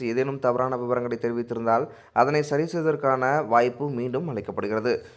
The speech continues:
திருத்தம் கோருவதற்கான கையொப்பமிட்ட கோரிக்கை மனுவினை கோரிக்கைக்குரிய ஆதார சான்றிதழுடன்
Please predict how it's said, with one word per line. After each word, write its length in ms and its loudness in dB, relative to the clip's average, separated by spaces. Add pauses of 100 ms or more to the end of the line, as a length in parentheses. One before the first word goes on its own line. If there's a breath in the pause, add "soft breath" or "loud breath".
(160 loud breath)
திருத்தம் 400 0
கோருவதற்கான 600 0
கையொப்பமிட்ட 600 -4
கோரிக்கை 320 -4
மனுவினை 320 -2 (400 loud breath)
கோரிக்கைக்குரிய 580 2 (180)
ஆதார 240 4 (100)
சான்றிதழுடன் 600 -2